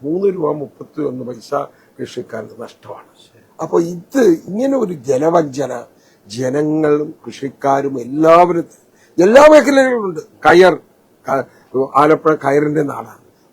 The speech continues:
പരമ്പരാഗത വ്യവസായങ്ങളെ തകർത്തൊരു ഗവൺമെന്റാണ്. പ്രത്യേകിച്ച് കയർ മേഖല ഇവിടെ നിന്നെല്ലാം പോയി. ഇതെല്ലാം,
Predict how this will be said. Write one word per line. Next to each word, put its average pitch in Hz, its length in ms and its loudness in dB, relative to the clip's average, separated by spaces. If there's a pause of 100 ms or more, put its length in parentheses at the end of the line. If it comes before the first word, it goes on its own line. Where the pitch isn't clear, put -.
പരമ്പരാഗത 247 920 6
വ്യവസായങ്ങളെ 156 1000 0
തകർത്തൊരു 190 760 2
ഗവൺമെന്റാണ്. 110 540 -14 (380)
പ്രത്യേകിച്ച് 220 340 4
കയർ 202 280 2
മേഖല 233 280 4
ഇവിടെ 196 180 2
നിന്നെല്ലാം 180 360 -2
പോയി. 131 240 -14 (380)
ഇതെല്ലാം, 147 480 0